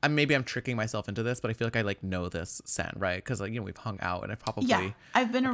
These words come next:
Speaker 1: probably, like,
Speaker 2: you
Speaker 1: like, caught
Speaker 2: when,
Speaker 1: it.
Speaker 2: when I'm
Speaker 1: Yeah, and it,
Speaker 2: yeah.
Speaker 1: it works. It really works for you. So, um,
Speaker 2: Thanks.
Speaker 1: as for other <laughs> resolutions,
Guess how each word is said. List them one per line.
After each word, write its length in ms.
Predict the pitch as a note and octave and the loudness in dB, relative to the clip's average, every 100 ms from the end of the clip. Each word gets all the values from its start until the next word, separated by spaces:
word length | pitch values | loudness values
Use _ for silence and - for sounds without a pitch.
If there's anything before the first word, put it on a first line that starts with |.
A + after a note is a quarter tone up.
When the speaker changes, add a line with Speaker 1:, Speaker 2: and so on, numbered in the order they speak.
| A#3 | 4
Speaker 1:
probably, 180 | F#3 F#3 | 4 2
like, 80 | |
Speaker 2:
you 80 | F3 | -2
Speaker 1:
like, 120 | E3+ | -4
caught 280 | F3 F3+ - | -2 0 2
Speaker 2:
when, 60 | G2 | 0
Speaker 1:
it. 60 | - | -4
Speaker 2:
when 160 | F3+ | -4
I'm 80 | E3+ | 0
Speaker 1:
Yeah, 300 | B2 F#2 F#2+ C3+ - - | 2 2 0 -6 -14 -6
and 100 | B2 | -4
it, 80 | A2 | -2
Speaker 2:
yeah. 280 | F3 - F#3+ | -4 -8 0
Speaker 1:
it 160 | C#3 C#3+ | 0 6
works. 480 | G#3+ - - - | 6 4 0 -6
It 100 | - | -2
really 260 | C3+ C3 C3+ | 0 2 2
works 340 | A#2 A#2 A#2 | 0 -2 -4
for 140 | - D#2+ | -6 -4
you. 160 | D2 | -4
So, 400 | F#2+ - G#2+ G#2 A2+ - - - - - - - - | -2 0 2 0 -4 -14 -18 -16 -18 -20 -20 -20 -2
um, 340 | G3 F#3+ F#3 F#3+ | 4 8 8 6
Speaker 2:
Thanks. 220 | F3 - | 2 0
Speaker 1:
as 160 | A3 - | 2 6
for 200 | A3+ - | 6 6
other 260 | F3+ F#3 D3+ - | 6 6 2 -2
<laughs> 120 | - | -2
resolutions, 960 | F3 D#3 D#3 C#3 A2+ - A#2 A#2 A#2 - | 4 6 6 4 2 -2 -4 -2 -4 -6